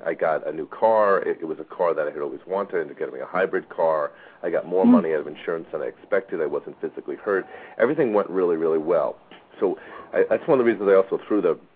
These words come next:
Speaker 1: the Creating Vines, uh, story in, because it reminded me, too, that there've been times in my life when I've manifested kinda easily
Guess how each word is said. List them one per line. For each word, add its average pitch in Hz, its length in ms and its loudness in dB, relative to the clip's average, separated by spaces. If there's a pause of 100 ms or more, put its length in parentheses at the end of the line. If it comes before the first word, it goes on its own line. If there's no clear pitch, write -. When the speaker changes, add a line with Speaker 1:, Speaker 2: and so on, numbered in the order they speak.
(680)
Speaker 1:
the 95 120 -2
Creating 90 380 0
Vines, 90 420 -2 (120)
uh, 82 200 -2
story 82 380 0
in, 71 160 -6
because 82 240 -6
it 104 40 -4
reminded 107 480 0
me, 90 140 -6 (100)
too, 117 160 2
that 82 180 2 (260)
there've 90 120 0
been 101 140 0
times 117 260 0
in 104 80 -8
my 90 60 -2
life 87 240 2
when 92 100 0
I've 85 160 -2
manifested 95 640 0
kinda 87 280 -2
easily 104 540 0